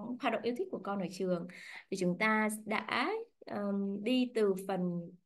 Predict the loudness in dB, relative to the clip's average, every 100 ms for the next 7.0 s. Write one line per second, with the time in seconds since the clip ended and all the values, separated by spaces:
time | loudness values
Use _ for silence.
0 | _ -6 -6 -4 -6 -8 -8 -10 -12 _
1 | _ _ _ _ _ _ _ _ 0 0
2 | 4 6 8 8 4 2 -6 -4 -4 -2
3 | 0 2 0 -2 0 0 0 -2 -4 -6
4 | -4 -2 -2 -2 -4 -4 -4 -4 -4 -4
5 | -4 -4 -4 -2 -2 -2 -2 -4 -2 2
6 | 0 0 -14 -18 -20 _ -18 -8 -6